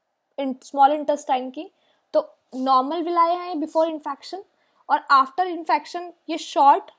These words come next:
हो जाती हैं और फ्यूज हो जाती है विलाए, जो होती है shortened and fused villi। तो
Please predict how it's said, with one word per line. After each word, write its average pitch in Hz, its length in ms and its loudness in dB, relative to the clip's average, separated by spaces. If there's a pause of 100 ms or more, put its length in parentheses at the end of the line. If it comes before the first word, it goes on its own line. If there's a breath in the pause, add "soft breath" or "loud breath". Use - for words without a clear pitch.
(160)
हो 302 60 -2
जाती 247 320 -2
हैं 392 60 -4
और 392 60 -2
फ्यूज 339 380 0
हो 302 60 -6
जाती 233 280 -4
है 247 60 -6
विलाए, 262 360 -2 (300 soft breath)
जो 202 80 -2
होती 190 180 -4
है 370 60 -4
shortened 320 480 0
and 330 260 -8
fused 311 400 -4
villi। 220 300 -6 (360)
तो - 80 -6